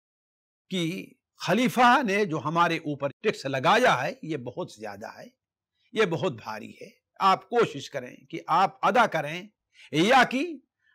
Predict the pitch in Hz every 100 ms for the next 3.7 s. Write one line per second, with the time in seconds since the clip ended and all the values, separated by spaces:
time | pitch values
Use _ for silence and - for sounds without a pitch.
0 | _ 165 170 147 247 254 247 294 254 -
1 | 175 170 139 123 110 - 139 202 - 247
2 | 131 175 185 - 156 156 156 143 175 -
3 | - 139 117 - - - _